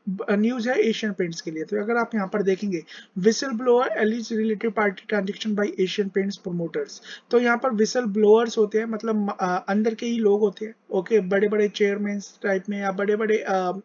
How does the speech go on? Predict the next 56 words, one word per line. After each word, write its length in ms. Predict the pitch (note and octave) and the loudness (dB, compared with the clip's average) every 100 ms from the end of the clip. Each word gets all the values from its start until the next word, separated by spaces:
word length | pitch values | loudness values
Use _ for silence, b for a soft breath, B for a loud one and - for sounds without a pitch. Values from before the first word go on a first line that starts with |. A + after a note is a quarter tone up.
| G3+ | -4
जो 220 | F#3+ G#3 | 2 2
उनकी 220 | G3+ G3+ | 0 -2
बोर्ड 240 | F#3 F#3+ G3+ | 0 2 0
meeting 260 | F#3 G3+ | -2 -4
में 100 | G3 | -4
होते 180 | F#3+ G3+ | -4 -6
हैं, 60 | G#3+ B B B G#3 | -8 B B B -4
अ, 80 | |
बड़े 260 | F#3+ G#3 G#3+ | 0 4 4
जो, 160 | G3+ G#3 | 4 2
जो 200 | G#3+ G#3+ | 4 2
शेयर 200 | G#3 G3+ | 2 0
होल्डर 280 | G3+ G3+ | 0 0
होते 240 | G#3 F#3+ A3+ | -2 -2 -6
हैं, 60 | - - | -8 -6
उन, 160 | B3 A#3+ | -4 -2
वो 220 | G#3+ B3 | 0 -2
ही, 160 | B3+ E4+ | -2 -2
उन्हीं 260 | A#3+ C4 | -2 -4
को 140 | C#4 C#4+ | -4 -2
व्हिसल 280 | A3 A#3 A#3+ | -2 -2 -4
ब्लोअर 380 | G#3+ A3 A3 | 2 4 4
कहते 280 | A3+ A3 A3 | 4 0 2
हैं। 100 | A3 - B B | 0 -2 B B
और 80 | A3 | 2
वो 140 | A3 C4+ | 2 2
ही 100 | F#4+ | 2
अंदर 360 | B3 A#3+ B3+ | 2 0 -2
के 120 | C4+ | -2
लोग 180 | B3+ A3+ | 4 6
होते 220 | G#3+ F#3+ | 6 0
हैं 80 | G#3 | -4
ना, 180 | A#3 A3 F#3+ | -4 -8 -2
वो, 480 | G#3 A#3 A#3+ - - _ _ - | 4 4 4 -2 -8 _ _ 0
अ, 160 | G#3 A3 | 2 2
अपने 340 | G#3 A#3 B3 | -2 -2 -6
प-, 60 | A3+ _ B3+ | -6 _ 0
particular 680 | A#3+ B3 A#3 G#3+ A#3 A#3+ | 2 2 0 0 -4 -2
उस 200 | - A#3+ | -2 -4
company 360 | - B3 B3+ B3+ | -4 -6 -6 -8
से 120 | B3+ | -2
related, 360 | A#3 G#3 A3 G3 | 2 2 2 2
जो, 160 | G#3 G3+ | 0 0
जिस 160 | G3 G3+ | -10 -6
company 300 | A3 F#3+ G3+ | -6 -4 -4
में 140 | G3+ | -4
investment 640 | F#3+ F#3+ F#3 G#3 G3+ G3 G3 | -2 -4 -4 -6 -6 -6 -6
रहता 240 | F3+ G3 | -4 -4
है, 60 | F#3 | -4
obvious 220 | F3+ F#3 | -4 -4
सी 140 | G#3 | -4
बात 180 | F#3 F3 | -4 -4
है, 60 | F#3 | -6
company 360 | F#3 F3 F#3+ | -8 -6 -8
की 180 | - G3+ | -6 -6
बातें, 380 | F#3 F3 F#3+ | -4 -6 -6